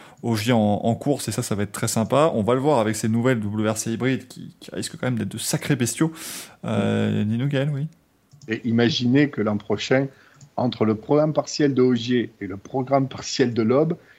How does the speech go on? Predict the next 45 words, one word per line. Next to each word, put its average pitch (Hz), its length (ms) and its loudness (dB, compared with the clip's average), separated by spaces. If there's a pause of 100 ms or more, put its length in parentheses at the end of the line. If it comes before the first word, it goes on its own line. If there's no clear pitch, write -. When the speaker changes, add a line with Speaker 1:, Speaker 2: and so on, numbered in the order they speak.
(100)
Speaker 2:
si - 240 -8
ce - 140 -4
ne - 40 -10
sont 139 160 2
pas 175 200 0
tout 170 180 -8
à 151 100 2
fait 156 200 0
les 143 100 4
mêmes 135 220 2
rallyes, 139 380 0
euh, - 160 -8
sauf 117 260 -2
peut-être 107 540 -4
le, 92 180 -8
le 90 100 -12
Monte 98 280 -12
Carlo, 131 340 2
on - 20 0
imagine 101 400 -2
que 104 100 -4
les 98 120 0
deux 104 140 0
seront 101 260 -2
là, 156 180 2 (400)
mais 120 140 4
si 196 460 4 (180)
chacun 170 640 2
arrive 127 400 2
à 113 60 2
ne 113 120 -2
pas 160 180 0
faire 180 200 2
les 151 120 0
mêmes 139 180 0
rallyes, 131 400 -2 (240)
on 120 140 0
a 131 80 2
potentiellement 139 640 0
dix 151 200 -4
victoires 147 480 -2
françaises 139 640 -2
l'an 147 120 4
prochain. 147 540 -6 (520)
Speaker 1:
<laughs> 156 120 2